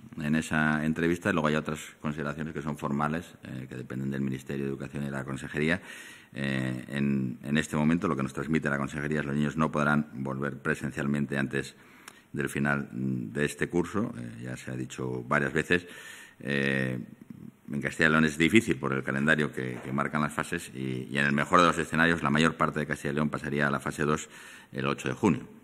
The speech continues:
¿Eh? Con lo cual, eh, para entonces el bachillerato ya habría terminado y al resto apenas le quedarían diez días lectivos. Lo que hacíamos en esa entrevista es una consideración sobre, eh, qué repercusión tendría,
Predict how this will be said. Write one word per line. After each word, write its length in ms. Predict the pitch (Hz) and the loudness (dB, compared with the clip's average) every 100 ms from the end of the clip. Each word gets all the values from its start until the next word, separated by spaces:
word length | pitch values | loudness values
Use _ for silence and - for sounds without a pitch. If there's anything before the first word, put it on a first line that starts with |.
| - 62 | -16 -8
¿Eh? 160 | 71 - | -6 -6
Con 140 | 62 | -8
lo 80 | 60 | -8
cual, 300 | - 65 67 | -2 -2 -2
eh, 160 | 65 62 | -6 -8
para 120 | 60 62 | -6 -6
entonces 280 | 62 65 | -4 -6
el 80 | 67 | -4
bachillerato 440 | 65 64 65 65 67 | -6 -4 -4 -2 0
ya 160 | 67 | 2
habría 240 | 65 65 65 | 0 0 -2
terminado 520 | 67 67 69 71 71 - - - | -2 2 2 2 0 -10 -18 -2
y 80 | 73 | 2
al 100 | 71 | 6
resto 240 | 76 - | 4 2
apenas 320 | 85 71 69 | -2 0 0
le 80 | 71 | -2
quedarían 340 | 65 64 65 65 | -4 -4 -2 -2
diez 160 | 65 | -2
días 220 | 64 62 | -4 -6
lectivos. 380 | 64 60 65 - - - - - - | -8 -6 -6 -6 -12 -20 -20 -18 -12
Lo 80 | |
que 240 | 67 67 69 | -2 2 4
hacíamos 560 | 67 67 87 80 78 76 | 4 2 4 6 4 2
en 80 | 73 | 0
esa 420 | 76 73 73 65 | 2 2 0 0
entrevista 420 | 76 73 76 80 | -2 0 -2 -2
es 60 | 80 | -2
una 140 | 76 | 0
consideración 520 | 78 73 69 69 80 | 0 -2 -2 -2 -2
sobre, 440 | 82 73 73 80 - - _ - - - | -2 -2 -2 -2 -6 -20 _ -20 -20 -18
eh, 240 | - - - _ _ _ _ _ _ | -14 -14 -16 _ _ _ _ _ _
qué 120 | - 82 | -4 0
repercusión 680 | 80 76 78 - 78 78 | 2 0 0 0 0 0
tendría, 560 | - 69 71 73 78 | 0 -2 2 2 0